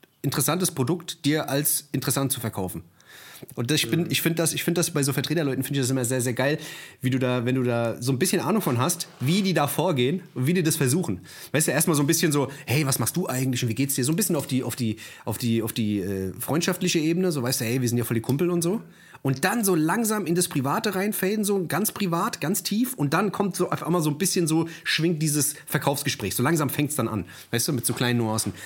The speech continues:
Speaker 1: Ich find das immer sehr, sehr, sehr interessant, wenn du das so ein bisschen analysieren kannst und siehst, wie die Leute so vorgehen und die dann einfach so abblitzen lassen kannst. Das find ich sehr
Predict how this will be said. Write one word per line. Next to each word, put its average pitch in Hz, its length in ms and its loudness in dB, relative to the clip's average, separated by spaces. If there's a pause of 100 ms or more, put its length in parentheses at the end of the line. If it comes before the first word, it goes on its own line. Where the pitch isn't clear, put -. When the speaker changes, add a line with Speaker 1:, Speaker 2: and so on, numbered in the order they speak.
(140)
Speaker 1:
Ich - 100 -6
find 139 100 2
das 135 80 2
immer 135 160 2
sehr, 135 200 0
sehr, 127 300 0
sehr 127 120 2
interessant, 120 440 0
wenn 110 100 2
du 110 100 0
das 110 220 -2
so 117 100 -2
ein 104 60 -4
bisschen 127 200 0
analysieren 113 440 0
kannst 110 380 -2 (100)
und 107 280 -4
siehst, 139 260 -2
wie 117 60 -4
die 110 80 0
Leute 113 180 2
so 101 140 -2
vorgehen 110 480 -2 (240)
und 123 100 0
die 127 60 0
dann 139 140 2
einfach 143 160 0
so 123 100 0
abblitzen 120 280 -2
lassen 90 200 -4
kannst. - 300 -10 (120)
Das - 140 -16
find 101 100 -4
ich - 80 -6
sehr 92 300 -4